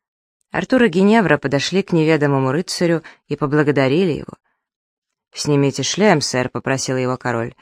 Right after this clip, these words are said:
«выпейте вина». Рыцарь повиновался, и когда он обнажил голову,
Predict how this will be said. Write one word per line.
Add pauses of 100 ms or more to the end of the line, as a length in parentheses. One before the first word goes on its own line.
(220)
«выпейте
вина». (1200)
Рыцарь
повиновался,
и
когда
он
обнажил
голову,